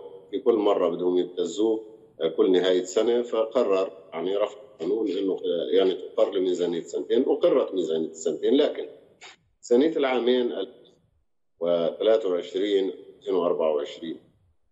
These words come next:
آه، مية واثنين وثلاثين، اثنين وثلاثة وعشرين، مية وتسعة وثلاثين، ألفين وأربعة وعشرين.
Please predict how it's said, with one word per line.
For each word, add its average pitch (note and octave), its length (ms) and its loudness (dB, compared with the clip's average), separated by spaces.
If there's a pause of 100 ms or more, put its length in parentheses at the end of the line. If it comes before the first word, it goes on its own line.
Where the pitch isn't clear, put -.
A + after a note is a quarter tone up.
آه، C#2 520 0
مية G#2+ 260 4
واثنين G2 320 2
وثلاثين، E2+ 500 -2 (760)
اثنين E2+ 200 -2
وثلاثة D2+ 280 -6
وعشرين، - 720 0
مية A2+ 320 4
وتسعة G2 300 0
وثلاثين، E2 500 -2 (720)
ألفين E2+ 340 -2 (480)
وأربعة - 440 2
وعشرين. - 260 -20